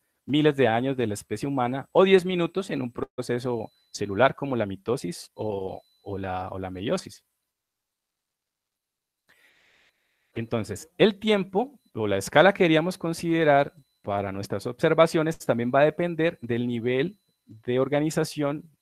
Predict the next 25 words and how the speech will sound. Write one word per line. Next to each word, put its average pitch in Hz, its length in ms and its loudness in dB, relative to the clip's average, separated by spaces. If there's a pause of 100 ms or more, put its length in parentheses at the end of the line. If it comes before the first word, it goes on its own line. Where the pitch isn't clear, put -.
(140)
de 95 200 -12
nuestro 98 280 -12
sistema 120 380 -2
biológico 156 580 -2
en 156 60 -4
el 123 80 -6
que 107 100 -10
estamos 104 300 -8
interesados. 120 640 0 (560)
Aquí 156 180 -4
yo 175 100 4
coloqué 190 280 2
esta 170 160 0
figura 139 420 0
que - 140 -8
representa 120 680 -2
varios 123 400 0
niveles 107 340 -4
de 117 60 -2
organización, 98 640 -10 (120)
que 95 140 -10
va 98 140 -2
desde 131 200 0
las 156 160 2
moléculas 165 920 -2